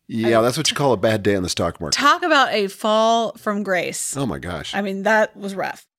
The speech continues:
Speaker 1: So that story shows kind of the inseparable link between, uh, character and even something as practical as your finances.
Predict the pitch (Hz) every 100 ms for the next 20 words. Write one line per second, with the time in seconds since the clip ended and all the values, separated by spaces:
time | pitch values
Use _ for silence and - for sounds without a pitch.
0 | _ _ - 185 185 226 - 190 170 143
1 | 151 131 123 113 - _ - 143 117 110
2 | 107 135 131 104 98 104 101 - 98 -
3 | 107 101 98 95 - - _ _ - 98
4 | 95 90 - - 143 143 139 131 117 -
5 | 120 127 123 - 127 123 101 85 - 104
6 | 104 101 90 85 92 90 87 78 67 -